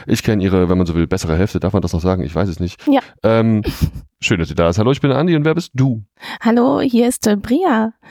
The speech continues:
Speaker 2: Zum dritten Mal jetzt, äh, im
Speaker 1: Boah,
Speaker 2: Telestammtisch.
Speaker 1: ist das krass.
Speaker 2: Ja.
Speaker 1: Hi. Na, Salon und so? Wie bist du angekommen die letzten Tage?
Speaker 2: Ja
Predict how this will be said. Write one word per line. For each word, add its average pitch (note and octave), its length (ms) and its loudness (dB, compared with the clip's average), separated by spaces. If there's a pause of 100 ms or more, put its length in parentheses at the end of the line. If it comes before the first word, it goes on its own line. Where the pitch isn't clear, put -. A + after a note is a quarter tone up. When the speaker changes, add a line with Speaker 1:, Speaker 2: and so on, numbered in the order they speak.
(120)
Speaker 2:
Zum A3 260 0
dritten B3 300 0
Mal A3 200 2 (100)
jetzt, - 180 -2
äh, A3 140 2
im G3+ 420 0 (140)
Speaker 1:
Boah, - 160 -12 (120)
Speaker 2:
Telestammtisch. - 600 -4
Speaker 1:
ist - 160 -6
das - 200 -2
krass. - 540 0 (200)
Speaker 2:
Ja. A3 380 2
Speaker 1:
Hi. D#2+ 520 0 (520)
Na, A2+ 440 2 (320)
Salon G#2+ 420 2
und D#3+ 80 2
so? F3+ 340 0 (120)
Wie C3 160 -4
bist C3+ 140 0
du - 80 0
angekommen G2 440 0
die D#2 60 -8
letzten E2 300 -8
Tage? D2 340 -8 (140)
Speaker 2:
Ja G#3+ 120 2